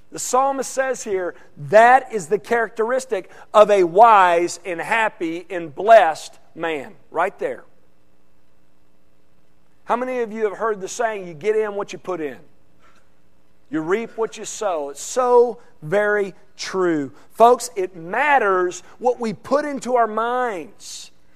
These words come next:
It matters what we let influence us.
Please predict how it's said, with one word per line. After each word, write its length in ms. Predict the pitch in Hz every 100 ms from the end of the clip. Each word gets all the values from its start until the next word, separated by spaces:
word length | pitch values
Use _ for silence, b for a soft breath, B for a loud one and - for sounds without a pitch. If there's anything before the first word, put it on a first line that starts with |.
| b b
It 220 | 285 277
matters 600 | 233 220 285 359 339 262 202
what 180 | 269
we 80 | 285
let 220 | 277 285
influence 640 | 311 381 - 294 233 190 -
us. 560 | 165 135 110 - -